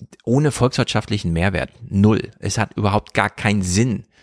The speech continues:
dass Münchner Vermieter, die hundertsechzig Wohnungen in Frankfurt vermieten, äh, hier Preissteigerungen von hundert Prozent für Neuvermietungen einkassiert haben.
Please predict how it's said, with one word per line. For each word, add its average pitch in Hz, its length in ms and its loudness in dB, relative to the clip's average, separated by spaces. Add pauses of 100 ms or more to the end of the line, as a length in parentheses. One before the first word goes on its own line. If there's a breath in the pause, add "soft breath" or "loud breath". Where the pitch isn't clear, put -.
(420 soft breath)
dass - 400 0
Münchner 101 400 0
Vermieter, 98 480 0
die 95 160 2
hundertsechzig 98 560 0
Wohnungen 98 300 -2
in - 80 -8
Frankfurt 101 400 -4
vermieten, 101 640 -2 (380 soft breath)
äh, 92 240 2
hier 95 480 -2
Preissteigerungen 92 840 0
von 98 180 0
hundert 110 300 0
Prozent 110 400 0
für - 100 0
Neuvermietungen 95 600 -2
einkassiert - 580 -6
haben. - 300 -6